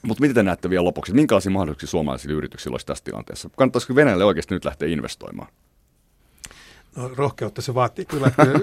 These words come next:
Speaker 2: <laughs> siis tietysti nyt on siinä mielessä hyvä aika, että, että hinnat on halventunut, työvoima on halvempaa kuin Kiinassa, et tietyillä osin, ja, ja maan hinta on, maata on tarjolla ja se on halpaa. Että,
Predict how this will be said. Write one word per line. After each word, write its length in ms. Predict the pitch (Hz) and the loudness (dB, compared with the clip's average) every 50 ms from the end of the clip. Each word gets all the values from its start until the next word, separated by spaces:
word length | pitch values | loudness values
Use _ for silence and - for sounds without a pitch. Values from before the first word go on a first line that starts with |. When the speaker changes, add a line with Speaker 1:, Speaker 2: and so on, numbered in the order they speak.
| 220 - - | 0 -2 -6
Speaker 2:
<laughs> 120 | - 165 | -4 -4
siis 160 | 127 139 135 - | -2 -2 0 2
tietysti 480 | 151 139 117 113 - - 135 107 - _ _ _ _ _ _ _ _ _ _ | 0 0 0 -2 -2 -2 -4 -4 -4 _ _ _ _ _ _ _ _ _ _
nyt 200 | - 131 127 - | -4 -2 -2 -2
on 60 | 135 | 0
siinä 220 | - 156 165 160 147 | 2 4 4 4 4
mielessä 320 | 127 117 107 98 - 117 | 4 2 0 -2 -2 -2
hyvä 220 | 107 113 107 107 107 | -2 -2 0 0 0
aika, 280 | 104 101 - - 104 | 0 -2 -2 -4 -4
että, 420 | 104 104 - - 117 107 113 135 190 226 | -4 -6 -6 -4 -4 -4 -4 -4 -8 -10
että 200 | 190 127 - - | -10 -10 -4 -2
hinnat 280 | 131 147 131 120 104 - | 0 2 2 0 0 -2
on 80 | 110 | -2
halventunut, 680 | 101 113 110 107 104 107 104 - 113 107 107 110 - _ | -2 0 0 -2 -2 -4 -6 -6 -6 -6 -6 -6 -6 _
työvoima 480 | - 143 135 123 123 113 110 113 110 107 | 0 2 4 4 4 2 2 0 0 0
on 60 | 107 | 0
halvempaa 400 | 120 117 107 104 101 - 107 101 | 0 0 -2 -2 -4 -6 -6 -6
kuin 140 | - 113 - | -6 -10 -8
Kiinassa, 460 | - 151 143 127 117 101 - - - 107 - _ _ _ _ _ _ _ _ - - - | -4 -2 0 0 0 -2 -4 -8 -10 -12 -12 _ _ _ _ _ _ _ _ -20 -14 -10
et 200 | 127 110 101 - - _ _ | -8 -8 -8 -8 -12 _ _
tietyillä 440 | 131 113 107 - 117 107 107 107 107 | -4 -4 -2 -2 -4 -4 -4 -4 -4
osin, 260 | 104 - 120 113 107 | -4 -4 -4 -4 -4
ja, 220 | 107 110 113 123 | -4 -4 -6 -6
ja 200 | 131 113 107 117 | -6 -8 -8 -6
maan 300 | 131 127 123 127 120 117 | -4 0 0 2 2 2
hinta 360 | 113 117 113 104 - 117 110 | 2 0 -2 -2 -2 -4 -2
on, 240 | 107 107 113 - - - _ _ _ _ _ _ | -2 -2 -4 -6 -10 -16 _ _ _ _ _ _
maata 300 | 127 127 135 131 127 117 | 0 0 2 2 2 0
on 100 | 107 104 | -2 0
tarjolla 500 | - 131 123 127 120 113 107 104 101 104 | 0 2 2 4 2 2 0 -2 -2 -4
ja 100 | 104 104 | -4 -4
se 100 | 95 107 | -4 -4
on 120 | 104 98 104 | -4 -4 -2
halpaa. 440 | 113 113 104 95 - - 147 139 143 | -2 -2 -2 -4 -6 -8 -8 -8 -8
Että, 220 | 131 - - 123 | -10 -10 -10 -10